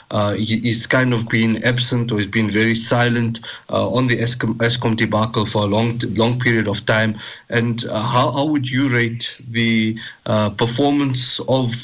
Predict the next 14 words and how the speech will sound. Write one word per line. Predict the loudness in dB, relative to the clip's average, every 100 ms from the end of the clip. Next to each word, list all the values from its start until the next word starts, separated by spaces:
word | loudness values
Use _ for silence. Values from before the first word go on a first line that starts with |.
| -4
uh, | 0 2 2 2 -2 -8 -12 -4
uh, | -2 -2 0
Pravin | 0 2 2 2
Gordhan | 2 2 2 0
and | -2 0
perhaps | 0 0 -4 0
the, | 2 2 -4 -10 -6
the | -6 2
flack | 2 2 -2
that | -2 0
he's | -2 -2
been | -2 -2
spared | -2 -6 -2 2 2 2 0
by | 0 0 0